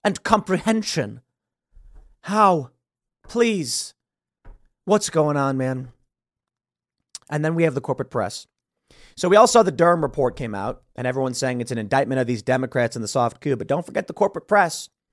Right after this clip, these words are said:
They're in there as well. John Fetterman's question at Senate hearing leaves witness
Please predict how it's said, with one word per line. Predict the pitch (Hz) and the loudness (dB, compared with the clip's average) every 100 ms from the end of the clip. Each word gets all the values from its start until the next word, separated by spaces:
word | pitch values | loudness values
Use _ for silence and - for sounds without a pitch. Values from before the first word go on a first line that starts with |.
| _ _ _ - | _ _ _ 2
They're | 220 262 | 4 6
in | 247 | 4
there | 247 240 | 4 4
as | 220 214 | 4 4
well. | 180 127 - _ _ _ _ _ _ _ _ _ | 4 4 -2 _ _ _ _ _ _ _ _ _
John | - 170 240 269 | 2 6 8 6
Fetterman's | 247 233 226 214 202 202 - | 4 4 4 4 2 0 -2
question | - 202 190 214 175 | 4 4 4 2 0
at | 175 | 0
Senate | 180 170 - | 0 -2 -2
hearing | 175 170 170 | -2 0 0
leaves | - 151 160 123 | -2 0 0 0
witness | 135 208 - 196 - | 2 2 4 0 0